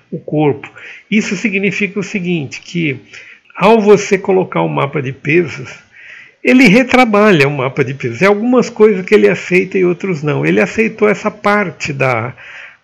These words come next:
da geometria, ok? Aceitou essa parte da geometria, mas não aceitou o resto, veja, como vocês podem ver.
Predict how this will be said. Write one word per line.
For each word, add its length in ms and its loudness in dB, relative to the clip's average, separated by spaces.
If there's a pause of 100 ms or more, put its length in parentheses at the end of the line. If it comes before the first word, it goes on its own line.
da 300 2
geometria, 840 0 (280)
ok? 480 -6 (400)
Aceitou 600 0
essa 200 -4
parte 400 -6
da 160 -4
geometria, 560 -2
mas 160 -2
não 80 0
aceitou 520 -2
o 40 0
resto, 460 -2
veja, 360 -4
como 220 -12
vocês 320 -10
podem 400 -8
ver. 320 -6